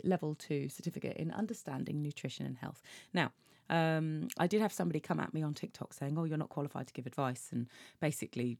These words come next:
like, just slating me. And I, I, I tried to come back and forth and say, "Look, I haven't ever said I'm a nutritionist." He was basically, uh, s-, saying that I was implying I was a nutritionist. I'm not. Um, at no point have I ever said that I am.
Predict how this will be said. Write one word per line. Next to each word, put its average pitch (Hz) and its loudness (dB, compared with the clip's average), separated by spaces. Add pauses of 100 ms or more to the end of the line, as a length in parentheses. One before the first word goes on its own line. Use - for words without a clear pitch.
(160)
like, - -2
just - -6
slating - -2
me. 120 2
And 123 0
I, 120 -2
I, 139 -2
I - 4
tried 156 2
to 120 -2 (100)
come 131 -2
back 120 -6
and 120 -4
forth 120 -4
and 127 -4
say, 131 -4
"Look, 123 -2
I 127 0
haven't 131 -4
ever 143 -6
said 123 -6
I'm 110 -4
a 113 -4
nutritionist." 120 -6
He 143 2
was 139 -2
basically, 120 0
uh, - -2 (500)
s-, - -8
saying 117 2
that - -4
I 123 0
was 113 -4
implying 117 -2
I 110 -8
was 120 -12
a - -6
nutritionist. 220 0
I'm 160 0
not. 208 0 (440)
Um, 143 -2
at - 0
no 170 6
point 160 -2
have 151 -2
I 156 2
ever 147 0
said - 0
that - -4
I 180 0
am. 190 2